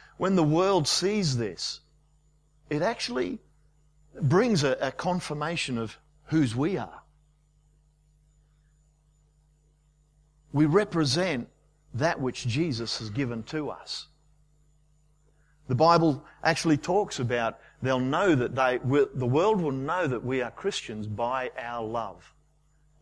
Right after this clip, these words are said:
Our love for God and our love for one another. And when the world sees us do this, they actually know that we're different.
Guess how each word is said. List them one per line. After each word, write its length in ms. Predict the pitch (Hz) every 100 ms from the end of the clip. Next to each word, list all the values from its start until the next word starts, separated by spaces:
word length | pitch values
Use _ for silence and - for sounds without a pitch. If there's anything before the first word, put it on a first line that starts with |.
| -
Our 100 | 120
love 260 | 143 165
for 120 | -
God 340 | 160 147 143 151
and 100 | 135
our 160 | 113
love 300 | 113 127 135
for 140 | - 135
one 200 | 127 127
another. 380 | 120 123 110 87 _ _ _ _ _ _ _ _ _ - _ _ _ _ _ _ _ _ _ _ _ _ _ _ _ _ _ _ _ _ _ _ _ _ _ _ _ _ _ -
And 120 | 147
when 120 | 196
the 80 | 214
world 280 | 190 190 180
sees 400 | - 196 226 165
us 160 | 135 -
do 220 | 180 240
this, 420 | 117 98 - - - _ _ _ _ _ _ _ _ _ _ _ _ -
they 180 | 151
actually 360 | 180 - - 233
know 360 | 156 131 156 160
that 100 | 120
we're 200 | 110 107
different. 500 | 104 156 - 104